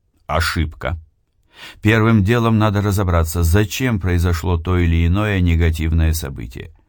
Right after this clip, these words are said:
Какие можно извлечь из него уроки? Да и настолько ли оно ужасно, как представляется в порыве эмоций?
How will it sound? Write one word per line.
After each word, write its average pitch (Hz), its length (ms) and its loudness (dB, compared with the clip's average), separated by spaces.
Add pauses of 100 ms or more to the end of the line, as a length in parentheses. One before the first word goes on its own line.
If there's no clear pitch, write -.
(420)
Какие 82 420 0
можно 85 380 6
извлечь 82 340 0
из 80 120 0
него 80 300 0
уроки? 76 500 -6 (320)
Да 95 180 2
и 98 120 4
настолько 113 640 0
ли 135 100 0
оно 113 320 0
ужасно, 85 680 0
как 85 200 -2
представляется 85 760 0
в 80 100 -6
порыве 78 500 0
эмоций? 80 560 -6